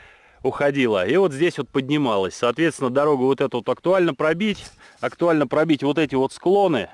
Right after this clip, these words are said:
которые вели к пруду, потому что если наверху стояла деревня, что может быть, э, скажем так, объясняет наличие вон того кустарника, это либо, либо сирень, либо дёрн.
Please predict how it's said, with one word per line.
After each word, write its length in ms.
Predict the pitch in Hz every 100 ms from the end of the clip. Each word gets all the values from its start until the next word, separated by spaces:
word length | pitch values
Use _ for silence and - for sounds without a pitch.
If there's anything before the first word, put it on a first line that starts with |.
| -
которые 400 | 113 110 139 127
вели 220 | 139 139
к 80 | -
пруду, 220 | 139 131
потому 240 | - 131
что 140 | 131 139
если 200 | 139 139
наверху 360 | 143 151 -
стояла 420 | 147 143 147 143 131
деревня, 520 | 165 214 202 107 82 - - -
что 220 | - - 156
может 360 | 185 156 131
быть, 360 | 131 170 127 - - - - _ -
э, 560 | 117 113 110 107 101 - -
скажем 360 | 160 139 143
так, 160 | 147 131
объясняет 520 | 143 180 190 170 127
наличие 400 | 147 165 139 123
вон 160 | 123 127
того 220 | 151 135
кустарника, 640 | 143 - 202 170 117 -
это 180 | 113 139
либо, 360 | 147 156 127 - _ 123 110 -
либо 260 | 175 175
сирень, 380 | 170 202 233 208
либо 240 | 151 165 165
дёрн. 420 | 175 131 90